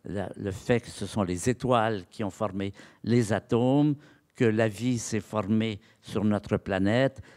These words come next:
Chacun de ces éléments constitue, nous avons une chronologie assez bien développée maintenant dans laquelle nous pouvons faire reconstituer ce que nous appelons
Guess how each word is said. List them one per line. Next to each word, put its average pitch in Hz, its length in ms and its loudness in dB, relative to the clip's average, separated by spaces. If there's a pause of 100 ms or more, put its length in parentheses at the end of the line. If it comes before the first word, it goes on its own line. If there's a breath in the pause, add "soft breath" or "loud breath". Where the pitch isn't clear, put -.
(180 soft breath)
Chacun 151 460 0
de 135 140 0
ces 113 320 -2
éléments 117 460 0
constitue, 131 880 -2 (180 soft breath)
nous 120 200 0
avons 120 180 2
une 107 120 0
chronologie 127 840 4
assez 107 280 -6
bien 101 280 -6 (360 soft breath)
développée 110 640 0
maintenant 135 500 -2
dans 120 160 0
laquelle 147 440 0 (260 loud breath)
nous 120 160 8
pouvons 123 640 6 (120)
faire 151 600 2 (260 loud breath)
reconstituer 135 960 4
ce - 140 -4
que - 160 4
nous 127 280 8
appelons 131 400 4